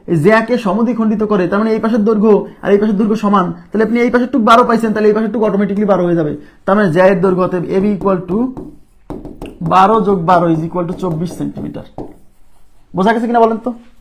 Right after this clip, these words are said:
চব্বিশ সেন্টিমিটার। এই যে যারা বারো উত্তর দিচ্ছেন, তারা কিন্তু ধরা খেয়ে যাবেন।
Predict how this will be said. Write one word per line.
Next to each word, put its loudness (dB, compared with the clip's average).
চব্বিশ 2
সেন্টিমিটার। -8
এই 6
যে 4
যারা 8
বারো 8
উত্তর -2
দিচ্ছেন, -2
তারা 6
কিন্তু -4
ধরা 4
খেয়ে -2
যাবেন। -2